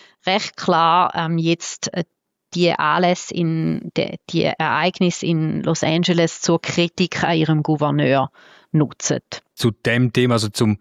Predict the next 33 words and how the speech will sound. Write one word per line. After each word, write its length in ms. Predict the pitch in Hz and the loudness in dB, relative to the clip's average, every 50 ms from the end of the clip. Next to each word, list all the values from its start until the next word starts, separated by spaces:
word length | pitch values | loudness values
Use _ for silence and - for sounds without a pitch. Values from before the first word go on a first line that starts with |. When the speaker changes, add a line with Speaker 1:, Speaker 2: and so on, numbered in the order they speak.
| _ - | _ 2
Speaker 2:
Aussenden 560 | 160 160 156 - - 147 131 127 123 117 113 | 2 2 2 2 2 2 2 2 2 0 0
von 120 | 113 107 | 0 0
der 60 | 113 | 0
Nationalgarde, 840 | 113 107 104 - 110 104 104 107 117 117 - 110 107 104 95 107 98 | 0 0 0 0 0 2 2 2 0 0 0 0 0 0 0 0 0
hat 180 | 104 110 101 - | 0 0 0 0
er 240 | 110 107 104 104 - - | 0 2 0 0 -2 -2
auch 240 | 113 113 127 139 143 | 0 0 2 2 2
Widerstand 540 | 175 180 165 190 - - - 117 110 110 113 | 2 2 2 2 0 0 0 0 2 0 0
aus 120 | 110 - | -2 -2
der 120 | - 123 117 | -2 -2 0
eigenen 220 | 120 123 123 113 | 0 0 -2 0
Partei? 440 | - 139 - - 104 92 92 98 98 | 0 -2 -2 0 0 0 2 2 2
Oder 220 | 101 98 104 104 | 2 2 2 0
sind 300 | 98 - - 110 104 - | 0 0 0 0 0 2
da, 260 | 120 113 113 113 117 110 _ _ _ _ _ - | 2 2 4 2 2 0 _ _ _ _ _ -4
wenn 200 | - 117 117 117 | 0 0 2 0
sie 120 | - - 110 | 0 -4 -8
es 60 | - | -6
gefunden 320 | - - 123 120 117 117 | 0 2 2 4 4 4
haben, 60 | 120 | 4
oder 120 | 120 123 120 | 4 2 2
sage 240 | - - 117 110 110 | 0 0 0 2 2
ich, 180 | 113 110 104 - - - | 2 2 0 -2 -6 -6
sage 180 | - 110 104 | -4 -2 0
ich 40 | 117 | -2
okay 280 | 113 - - 113 110 113 | -2 0 0 2 2 2
so? 280 | 104 104 92 87 92 - _ _ _ - | 2 0 0 -2 -2 -6 _ _ _ -2
Speaker 1:
Bis 180 | - 233 226 - | 0 0 2 2
jetzt 220 | 254 - - - | -2 -2 0 -2
habe 140 | 427 262 240 | 0 0 2
ich 80 | 220 | 2
nichts 300 | 208 196 202 220 277 277 | 2 2 2 0 -2 -2
gelesen, 500 | - 226 202 208 226 - - 247 233 240 | 0 2 2 2 2 0 2 2 2 0